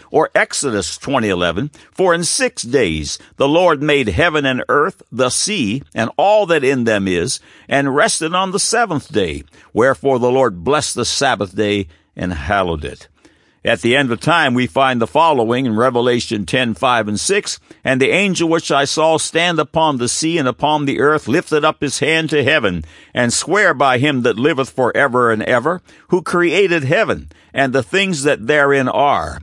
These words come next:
and the earth, and the things that therein are, and the sea, and the things which are therein, that there should be time no longer."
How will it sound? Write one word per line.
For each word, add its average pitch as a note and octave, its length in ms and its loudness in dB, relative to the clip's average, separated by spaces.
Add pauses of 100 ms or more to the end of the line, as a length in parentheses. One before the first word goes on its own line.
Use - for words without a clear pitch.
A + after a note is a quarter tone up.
and E3 180 0
the E3+ 220 0
earth, G#3 380 0 (200)
and C#3+ 160 0
the C#3 120 2
things E3 340 -4
that G#2+ 240 -2
therein A#2 460 2
are, F#2 420 0
and E3 240 -2
the E3+ 80 -2
sea, G#3+ 540 -4 (200)
and A#2+ 200 -2
the A2+ 100 2
things E3+ 340 -2
which C#3+ 220 -2
are A#2 180 2
therein, G#2 720 0 (340)
that D#2+ 180 -4
there G#2 160 2
should G2 280 -4
be G2 120 -4
time E2+ 560 -2 (260)
no F2+ 220 -2
longer." E2+ 560 -4